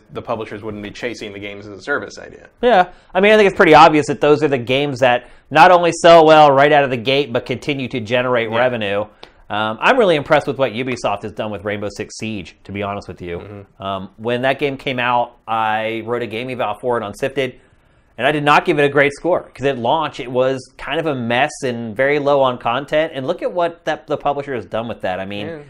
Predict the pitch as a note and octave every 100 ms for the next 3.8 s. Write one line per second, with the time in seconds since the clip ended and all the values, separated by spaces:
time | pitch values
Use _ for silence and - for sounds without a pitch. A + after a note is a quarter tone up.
0 | - B2 G3 C4 - G#3+ G#3+ F#3+ - D3+
1 | - E3 E3 - _ _ A2+ B2 G2 B2+
2 | A#2 D3+ A3+ - D3 F3 D3 C#3+ C#3+ C#3+
3 | A#2 A2 G2+ A2 A#2+ F2+ E2+